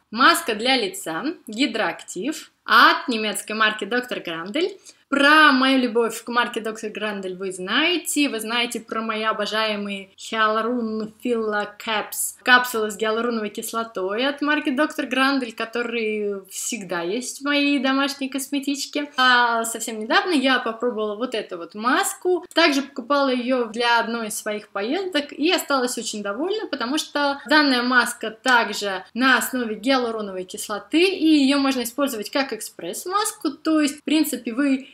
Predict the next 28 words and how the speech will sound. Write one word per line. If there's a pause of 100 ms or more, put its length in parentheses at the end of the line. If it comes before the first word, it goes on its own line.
(180)
заметите
видимый
эффект
даже
после
трехминутного
контакта (260)
данной
маски
с
вашей
кожей.
Если
же (220)
у
вас
есть
время,
и
вы
решите
подержать
данную
маску
на
своей
коже
дольше,